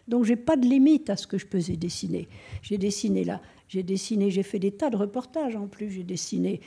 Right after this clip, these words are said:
l'hôpital, j'ai dessiné la mort, j'ai dessiné la naissance. Mais c'est, c'est l'humanité des gens et des, et des choses. Je ne me lasse jamais, ça me passionne et il n'y a pas de limite. C'est sincère.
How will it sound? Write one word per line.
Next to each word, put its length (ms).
l'hôpital, 500
j'ai 100
dessiné 440
la 140
mort, 320
j'ai 120
dessiné 420
la 140
naissance. 500
Mais 280
c'est, 400
c'est 200
l'humanité 880
des 260
gens 440
et 80
des, 440
et 60
des 140
choses. 520
Je 160
ne 100
me 140
lasse 320
jamais, 460
ça 160
me 160
passionne 680
et 220
il 40
n'y 80
a 40
pas 140
de 120
limite. 380
C'est 160
sincère. 540